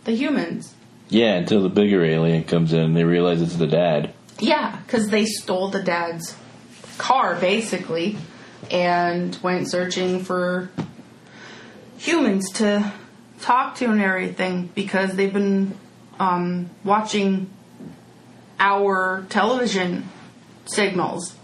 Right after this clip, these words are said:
Speaker 2: Yeah.
Speaker 1: for shows and everything. So they've been watching all these fiction, fictional shows and everything, comedic shows and, um, variety shows and all that, and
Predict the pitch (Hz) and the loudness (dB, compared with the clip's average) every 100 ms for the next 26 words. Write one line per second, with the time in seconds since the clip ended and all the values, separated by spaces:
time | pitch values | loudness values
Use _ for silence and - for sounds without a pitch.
0 | - 202 190 165 170 202 202 190 185 190 | -2 4 4 4 0 0 2 2 2 2
1 | 190 180 170 165 165 175 185 - - - | 0 -2 -2 0 -2 -4 -6 -4 -6 -4
2 | 185 190 196 196 196 185 185 - - - | -2 -2 -4 -2 -2 -2 -4 -6 -14 -20
3 | - - 175 208 214 202 185 190 185 185 | -20 -4 -2 0 0 0 0 -2 -2 -4
4 | 180 - - - - - - - - - | -6 -12 -18 -20 -20 -20 -20 -20 -20 -10
5 | - - - 196 180 175 - - - - | -2 -2 0 -2 -2 -4 -8 -18 -20 -4
6 | 254 262 208 185 185 185 175 185 185 175 | -2 0 0 0 2 2 2 0 0 0
7 | 170 185 190 190 190 202 214 214 - - | 0 -2 0 0 0 2 2 0 0 2
8 | 202 202 202 170 175 175 - - - - | 2 2 -2 -2 -4 -8 -16 -20 -20 -16
9 | - 180 165 165 165 175 - - 175 175 | -2 0 0 -2 -6 -8 -10 -8 -2 2
10 | 185 202 214 226 208 208 208 202 196 190 | 4 2 2 0 0 2 2 2 2 2
11 | 185 190 208 202 | 4 2 2 0